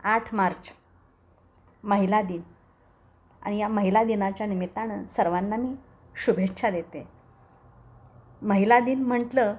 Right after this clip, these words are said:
की आपल्या डोळ्यासमोर येतात त्या काही अशा स्त्रिया ज्यांनी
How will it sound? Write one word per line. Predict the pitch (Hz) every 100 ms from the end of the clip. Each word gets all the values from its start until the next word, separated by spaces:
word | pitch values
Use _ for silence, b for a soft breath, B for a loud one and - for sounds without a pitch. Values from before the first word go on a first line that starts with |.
| - - - - -
की |
आपल्या | 247 185 214 220
डोळ्यासमोर | 220 190 185 202 233 233 -
येतात | 226 226 233 190 - - b b b b -
त्या | 254
काही | 254 262 269 277
अशा | 233 - 339
स्त्रिया | - 226 202 160 - - - - - - - B B B -
ज्यांनी | 233 233